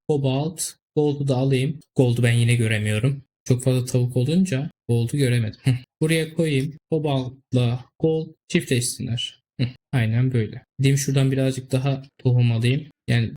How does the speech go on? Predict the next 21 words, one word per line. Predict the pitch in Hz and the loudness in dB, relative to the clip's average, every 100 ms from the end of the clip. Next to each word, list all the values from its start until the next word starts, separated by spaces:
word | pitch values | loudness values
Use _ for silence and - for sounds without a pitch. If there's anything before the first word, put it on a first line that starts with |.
| - | -4
bunu | 156 151 | -2 0
bitirdikten | 147 151 147 143 147 | 0 0 -2 0 0
sonra | 143 127 120 120 | 0 0 -2 0
tohumlara | 143 135 127 123 | 0 2 2 2
ihtiyacımız | 123 123 131 131 131 131 | 0 0 0 2 0 0
olmayacak. | 143 135 113 147 131 | 0 2 0 -2 0
O | 139 | 0
yüzden | 120 117 120 143 | 0 0 0 2
bir | 139 | 0
stack | - - 120 - - | 0 -2 -4 -4 -2
daha | 131 127 123 | 0 0 -4
takviye | - 139 - 143 143 | -4 -6 -2 0 2
yapsam | 120 107 - 135 147 - _ | 0 -2 -2 -2 -4 -8 _
üç, | 143 151 156 - - - | 0 0 -2 -4 -4 -2
altıya | 139 139 135 123 113 | -2 0 0 -2 -2
böleceğiz. | 101 - - - - - _ _ | -4 -6 -8 -6 -4 -4 _ _
Şöyle. | - 123 113 117 120 131 139 _ - | -4 -2 0 0 0 0 -4 _ -4
Aslında | - 147 | -2 -2
çokça | - 147 139 156 143 | -2 -4 -2 -2 0
varmış | 147 147 180 190 - | 0 0 0 0 -2
da | 131 139 | -2 -4